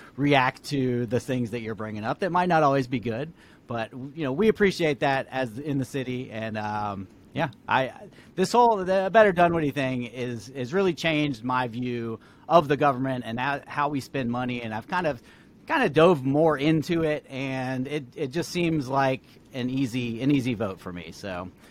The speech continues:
hopefully, um, come November seventh, other people will see it that way too.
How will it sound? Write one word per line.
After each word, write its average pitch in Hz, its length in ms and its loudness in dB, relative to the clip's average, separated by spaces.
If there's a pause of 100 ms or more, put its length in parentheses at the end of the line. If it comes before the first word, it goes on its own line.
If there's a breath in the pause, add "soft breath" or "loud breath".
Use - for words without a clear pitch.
(180 loud breath)
hopefully, 180 500 4
um, 131 440 2
come 143 300 0
November 127 340 -4
seventh, 113 360 -6
other 113 180 -6
people 104 260 -10
will 92 80 -8
see 101 160 -8
it 90 80 -8
that 90 120 -6
way 90 140 -8
too. 87 300 -10